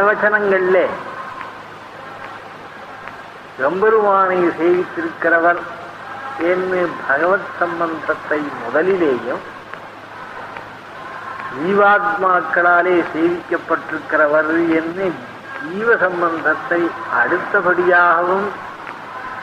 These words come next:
சொல்லியிருப்பதை நாம் பார்க்கலாம். இங்கே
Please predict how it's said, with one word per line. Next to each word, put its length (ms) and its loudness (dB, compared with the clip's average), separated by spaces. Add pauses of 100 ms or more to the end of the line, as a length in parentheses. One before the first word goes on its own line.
(180)
சொல்லியிருப்பதை 760 2
நாம் 260 2
பார்க்கலாம். 460 -2 (4000)
இங்கே 380 0